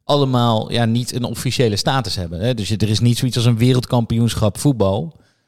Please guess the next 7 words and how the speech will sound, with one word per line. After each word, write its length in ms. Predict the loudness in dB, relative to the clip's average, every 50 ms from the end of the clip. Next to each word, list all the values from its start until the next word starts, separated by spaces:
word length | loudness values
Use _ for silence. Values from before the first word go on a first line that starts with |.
| _ _
waarin 360 | -2 0 0 2 2 0 0
er 60 | 0 0
duidelijk 340 | 2 2 2 2 0 0
één 200 | -2 -2 -2 0
winnaar 320 | 2 2 2 2 0 -2 -2
is. 220 | -4 -6 -8 -12 -16 -18 -20 -20 -20 -18 -20 -20 -20 _
Ehm, 300 | -4 0 0 0 0 0